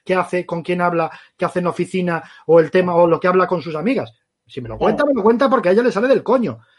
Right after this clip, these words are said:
Speaker 1: Pero si no me lo cuenta, ¿por qué coño me lo tiene que contar?
Speaker 2: Exacto.
Speaker 1: Así de claro.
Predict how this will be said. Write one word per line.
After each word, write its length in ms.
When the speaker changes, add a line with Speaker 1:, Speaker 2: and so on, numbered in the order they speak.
Speaker 1:
Pero 160
si 100
no 120
me 80
lo 100
cuenta, 500
¿por 140
qué 140
coño 260
me 80
lo 80
tiene 160
que 100
contar? 320
Speaker 2:
Exacto. 240
Speaker 1:
Así 180
de 120
claro. 320